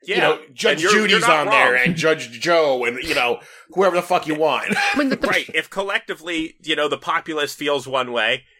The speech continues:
Speaker 1: and you're right, if Court A says yes, and Court B says yes, and Court D says yes, and then the Supreme Court says, "Well,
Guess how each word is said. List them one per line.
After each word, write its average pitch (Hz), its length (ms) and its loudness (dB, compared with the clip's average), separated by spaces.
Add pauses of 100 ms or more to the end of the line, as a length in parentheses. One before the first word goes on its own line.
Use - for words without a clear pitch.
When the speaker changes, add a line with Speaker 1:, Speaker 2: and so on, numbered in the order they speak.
Speaker 1:
and 139 160 -4
you're 170 100 -2
right, 147 280 -2
if 127 180 -4
Court 160 280 -4
A 147 220 -2
says 127 380 -4
yes, 208 300 -6
and 123 100 -20
Court 135 220 -8
B 202 160 -10
says 117 340 -6
yes, 180 320 -6
and 110 160 -14
Court 143 280 -10 (300)
D 170 220 -8
says 123 340 -6
yes, 185 380 -6
and 127 140 -12
then 127 200 -4
the 131 120 -6
Supreme 156 340 -6
Court 131 240 -4
says, 127 300 -2 (340)
"Well, 226 540 0